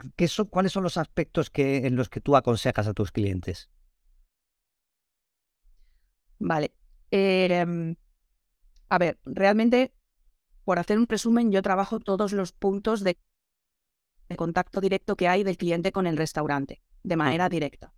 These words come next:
Speaker 2: ¿sí? Eh, atravesamos diferentes fases, desde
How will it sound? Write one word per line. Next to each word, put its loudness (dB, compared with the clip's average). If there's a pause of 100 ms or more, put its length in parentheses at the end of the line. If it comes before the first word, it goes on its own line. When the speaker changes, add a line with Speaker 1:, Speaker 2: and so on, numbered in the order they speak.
(140)
Speaker 2:
¿sí? -2 (720)
Eh, 2
atravesamos 2
diferentes -2
fases, -6 (100)
desde -2